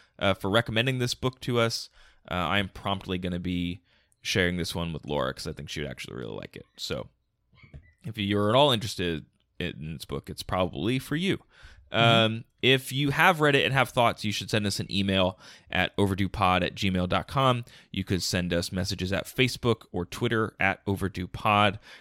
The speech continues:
Speaker 1: Thanks to everybody who's reached out to us in the last week, especially as we were bombarding you with t-shirt notices.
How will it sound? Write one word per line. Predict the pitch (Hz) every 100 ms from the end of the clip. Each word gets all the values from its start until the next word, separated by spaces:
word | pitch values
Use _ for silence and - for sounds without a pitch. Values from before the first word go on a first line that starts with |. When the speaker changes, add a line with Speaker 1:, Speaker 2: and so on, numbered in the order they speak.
| _
Speaker 1:
Thanks | 113 104 -
to | -
everybody | 107 98 101
who's | 110 101
reached | 98 -
out | 101 101
to | 98
us | -
in | 92
the |
last | 92 90 -
week, | 110 113
especially | 101 - 95 - 95
as | 90 95
we | 90
were | 92
bombarding | 92 92 92 95 92 95 95
you | 95
with | 92 85 -
t-shirt | 127 120 127 117 - - -
notices. | 110 117 113 113 127 117 113 -